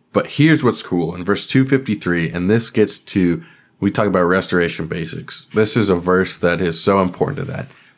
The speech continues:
"When the day cometh, saith the prophets, that they are no more turned aside their hearts against the Holy One of Israel, then will he remember the covenants which he made to their fathers." He's saying, this,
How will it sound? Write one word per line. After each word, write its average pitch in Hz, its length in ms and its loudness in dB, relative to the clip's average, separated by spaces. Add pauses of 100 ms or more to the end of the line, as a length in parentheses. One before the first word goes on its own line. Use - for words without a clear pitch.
(100)
"When 104 140 2
the 95 80 2
day 120 240 4
cometh, 98 440 -2
saith 87 280 0
the - 80 -16
prophets, 85 520 -6
that - 120 -14
they 90 120 2
are 90 80 2
no 92 220 2
more 113 220 2
turned 107 300 -2
aside 98 460 0
their 104 120 2
hearts 85 460 -2
against 101 560 -4
the 107 80 0
Holy 90 280 0
One 92 160 0
of 90 80 -2
Israel, 82 380 -6 (540)
then 110 260 2
will 117 80 4
he 110 160 2
remember 95 460 2
the 90 100 0
covenants 90 580 -2
which 85 160 -8
he 92 60 -2
made 87 400 0
to - 100 -8
their 87 160 0
fathers." - 720 -6 (320)
He's 104 240 -2
saying, 95 380 -2 (320)
this, 175 480 0